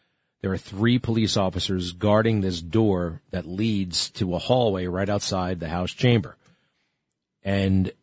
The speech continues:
people are yelling and shouting at them, but they're not hitting them. There are no weapons. And there's actually a fair amount of space, I would say a foot, foot and a half, maybe even more space between them and the protesters.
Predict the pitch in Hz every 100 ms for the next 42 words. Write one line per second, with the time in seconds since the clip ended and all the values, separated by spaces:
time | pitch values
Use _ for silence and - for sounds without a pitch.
0 | _ _ _ _ _ - 107 - 120 139
1 | 104 104 107 113 110 95 - 104 107 127
2 | 87 78 90 95 90 98 98 101 131 101
3 | 87 80 80 104 _ _ _ _ - 95
4 | 101 113 110 107 - 85 107 - - _
5 | _ - 107 104 107 113 - 107 90 120
6 | 110 107 104 - - 120 95 101 95 95
7 | - 92 85 - - 110 113 - - 107
8 | 95 95 101 110 110 107 104 101 98 95
9 | 95 110 107 - 104 - 98 - 95 95
10 | 98 107 - 104 95 87 78 82 67 -